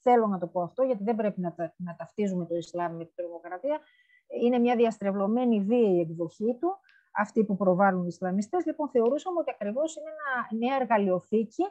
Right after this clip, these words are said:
που, ε, μπορεί και προετοιμάζει για τέτοιου είδους βία. Και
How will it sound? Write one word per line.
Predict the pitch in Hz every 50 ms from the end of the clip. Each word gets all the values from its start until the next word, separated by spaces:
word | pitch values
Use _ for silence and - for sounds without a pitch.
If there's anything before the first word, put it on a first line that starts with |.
| - _ _ _ _ _ _ _
που, | - 277 277 262 240 240 -
ε, | 226 226 220 202 208 202
μπορεί | 185 170 170 202 196 202 214 269 359 370
και | - 349
προετοιμάζει | 254 - 262 247 220 - 226 202 208 226 262 302 330 320 330 392 415 427 427 - _ _ _ _
για | - 254 226 254 202
τέτοιου | - 302 294 _ - 285
είδους | 254 247 247 208
βία. | 202 190 185 165 - - - -
Και | - 214 214 202